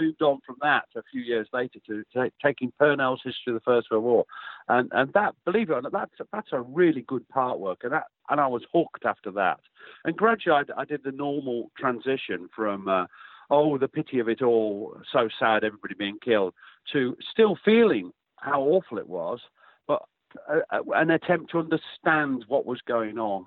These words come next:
what, why these things were happening. Uh, and, and, and, and that makes it much more interesting when you, when you actually r-, realise what people are doing and why it's happening to them.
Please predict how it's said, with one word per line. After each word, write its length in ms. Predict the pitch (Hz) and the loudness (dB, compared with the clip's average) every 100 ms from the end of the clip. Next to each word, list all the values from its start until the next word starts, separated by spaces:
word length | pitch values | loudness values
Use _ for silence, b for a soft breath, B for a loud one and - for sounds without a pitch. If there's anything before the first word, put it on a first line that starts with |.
| _ | _
what, 260 | 139 135 127 | 2 2 2
why 320 | 135 147 135 | 4 4 2
these 240 | 123 110 - | -4 -12 -14
things 160 | 113 104 104 | -18 -14 -14
were 80 | 95 | -8
happening. 380 | 107 - 92 87 b b b - | -8 -10 -18 -20 b b b -6
Uh, 480 | 104 104 98 104 110 | -2 -2 -2 -6 -6
and, 180 | 104 110 | -6 -6
and, 260 | 95 110 104 - - | -8 -8 -12 -18 -10
and, 200 | 92 95 | -8 -6
and 200 | 98 117 | -2 2
that 160 | 135 110 | 2 2
makes 260 | 117 - | 0 0
it 120 | 113 - | -4 -6
much 400 | 127 143 165 - | -4 -2 -2 -2
more 200 | 127 120 | 0 2
interesting 520 | 120 113 95 - 98 95 | 0 0 -4 -4 -6 -4
when 120 | 104 | -4
you, 120 | 95 | -4
when 160 | 110 110 | -2 2
you 80 | |
actually 260 | 107 - 101 101 | 0 -2 -10 -10
r-, 80 | 104 | -8
realise 400 | 107 113 107 98 95 | 2 4 6 4 0
what 140 | - | -6
people 240 | - 110 92 | -8 -6 -6
are 60 | - | 0
doing 360 | 113 101 82 82 | 2 2 -2 -8
and 140 | 85 | -6
why 200 | 90 101 | 0 2
it's 120 | 92 - | 2 -2
happening 320 | 95 - 82 - | -8 -6 -10 -12
to 60 | |
them. 80 | - | -18